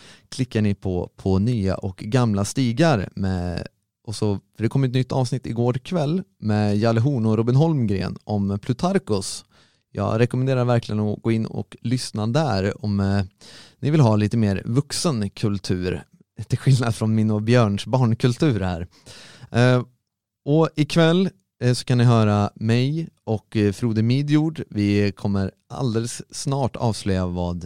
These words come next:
vi kommer prata om, men jag tror det kommer bli ganska så bra faktiskt. Det är lite myter som ska tas hål på faktiskt. En av de större myterna, västvärlden är förslavade under. Mer än så säger jag faktiskt inte.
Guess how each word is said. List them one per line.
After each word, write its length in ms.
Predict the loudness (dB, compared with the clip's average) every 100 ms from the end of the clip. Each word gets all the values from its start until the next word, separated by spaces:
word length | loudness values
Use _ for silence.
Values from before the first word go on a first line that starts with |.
| -16 _
vi 160 | -14 -8
kommer 200 | -6 -4
prata 300 | -4 -4 -4
om, 80 |
men 80 | -2
jag 120 | -2
tror 160 | -2 -4
det 80 | -2
kommer 300 | 0 0 0
bli 460 | 0 2 2 0 -2 -6
ganska 480 | -4 -2 -2 -4
så 140 | -6 -4
bra 520 | 0 0 2 0 -2
faktiskt. 580 | -4 -6 -8 -10 -10 -10
Det 160 | -2 -2
är 340 | 2 2 2
lite 220 | 0 -2 2
myter 320 | 0 0 -2
som 240 | -2 -4
ska 220 | -2 -2 -2 _ _ -20 -20 -20 -4
tas 200 | -2 -2
hål 460 | -2 -2 0 0
på 300 | -2 -2 -2
faktiskt. 500 | -2 -6 -6 -8 -6 -4
En 200 | -2 0
av 60 |
de 200 | -2 -4 -6 -10
större 380 | -2 2 4
myterna, 500 | 4 2 2 0 0 -2 _ -20
västvärlden 800 | -8 -4 -4 0 2 4 2 -2 -6 _ -20 -20 -12
är 160 | -2 -2
förslavade 720 | 0 -2 4 6 6 6 4 4
under. 640 | 4 4 4 2 0 -6
Mer 200 | -2 -2
än 100 | 0
så 280 | -4 -6 -8
säger 320 | -6 -4 0
jag 140 | 0 -2
faktiskt 400 | -8 -8 -12 -8
inte. 640 | -6 -6 -6 _ -4 -4